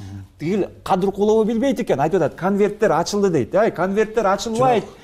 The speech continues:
Speaker 1: Баардыгы электронный.
Speaker 2: Антал, эми саат
Speaker 1: А, эми
Speaker 2: онда
Speaker 1: менен
Speaker 2: ачылат, э.
Speaker 1: Толугу менен эң жогорку дүйнөлүк стандарттагы закупкалар, мамлекеттик сатып алуулар, эң таза, эң тунук системаны түзүп бергенде, как раз Шайыкова,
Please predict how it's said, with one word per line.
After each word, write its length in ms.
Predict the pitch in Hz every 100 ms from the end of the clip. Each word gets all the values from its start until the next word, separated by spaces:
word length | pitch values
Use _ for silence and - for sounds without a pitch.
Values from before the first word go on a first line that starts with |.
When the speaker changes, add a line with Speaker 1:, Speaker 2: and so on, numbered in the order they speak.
| - -
Speaker 1:
Баардыгы 480 | 135 202 233 226 247
электронный. 960 | 214 190 247 247 262 302 311 294 277 180
Speaker 2:
Антал, 160 | 131 147
эми 80 |
саат 320 | 151 165 196 214
Speaker 1:
А, 20 |
эми 60 |
Speaker 2:
онда 220 | 180 277 277
Speaker 1:
менен 200 | 302 349
Speaker 2:
ачылат, 180 | -
э. 300 | 120 120 117 117 - -
Speaker 1:
Толугу 300 | - 226 277 285
менен 240 | 269 165 -
эң 560 | 226 311 349 359 320
жогорку 540 | 214 262 302 302 311 254
дүйнөлүк 460 | 190 262 294 285
стандарттагы 880 | - 233 269 269 269 254 247 240 - -
закупкалар, 720 | 139 247 277 208 - 285 349
мамлекеттик 600 | 165 180 208 208 208 170
сатып 260 | 196 196 190
алуулар, 380 | 185 196 285 - - - - -
эң 540 | 202 302 349 349 262
таза, 460 | - 262 262 302 247 -
эң 460 | 190 294 339 302 - - _ _
тунук 420 | 226 311 359 359
системаны 580 | - 214 247 240 233 226
түзүп 220 | 214 208
бергенде, 460 | 208 208 208 233 339 - -
как 180 | 160 160
раз 200 | 175 120 -
Шайыкова, 640 | - 180 208 202 185 269